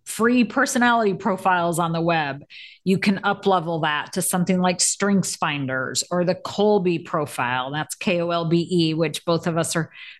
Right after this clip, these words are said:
familiar with. Those types of things that enable that junior high or high school age child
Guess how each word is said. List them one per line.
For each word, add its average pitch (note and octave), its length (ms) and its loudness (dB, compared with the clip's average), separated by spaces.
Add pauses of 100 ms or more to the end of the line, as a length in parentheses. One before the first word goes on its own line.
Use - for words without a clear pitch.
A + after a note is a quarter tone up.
familiar F3+ 560 2
with. D#3+ 280 0 (540)
Those G#3+ 460 2
types G#3+ 400 -4
of F3+ 120 -4
things D#3+ 540 0 (120)
that E3 320 0 (120)
enable G3+ 920 2 (340)
that E3+ 480 0 (280)
junior G#3+ 320 4
high A3+ 180 0
or G3 120 -2
high E3+ 200 -2
school F3+ 600 0
age D#3+ 540 -2
child D3+ 680 -2